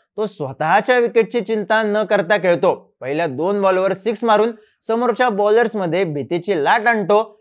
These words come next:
इथंच बांगलादेश बॅकफुटला गेलं होतं. त्यानंतर जयस्वाल, कोहली, राहुल, आकाशदीप या प्रत्येकानं केलेली बेरीज बांगलादेशवर प्रेशर वाढवणारी होती,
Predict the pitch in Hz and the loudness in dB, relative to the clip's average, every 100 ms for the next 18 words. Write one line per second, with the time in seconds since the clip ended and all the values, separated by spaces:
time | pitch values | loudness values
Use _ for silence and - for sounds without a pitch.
0 | _ - 135 170 185 160 131 143 180 185 | _ -14 -4 -2 0 0 -2 0 2 2
1 | 160 170 123 139 160 165 156 170 170 170 | 0 -2 -4 -4 -4 -8 -2 0 2 4
2 | 170 170 175 135 - - - 196 202 180 | 4 4 2 0 -4 -6 -2 0 0 0
3 | 202 208 _ _ 120 170 - 175 156 135 | 0 0 _ _ -4 -2 0 2 2 2
4 | 104 160 185 185 170 135 147 185 202 196 | -2 -2 0 2 0 2 2 2 4 2
5 | 156 135 226 226 208 202 - _ - 240 | 0 -2 0 2 2 2 -2 _ -2 -2
6 | - 214 180 240 233 233 196 220 226 226 | -2 -4 0 0 0 -2 0 2 2 2
7 | 170 220 208 214 - _ - 139 175 214 | 4 6 6 4 -4 _ -6 -4 0 0
8 | 196 165 156 175 - 147 135 180 160 156 | 0 -2 -2 -2 -2 -2 0 2 4 4
9 | 170 180 180 180 180 180 | 2 2 2 2 0 -2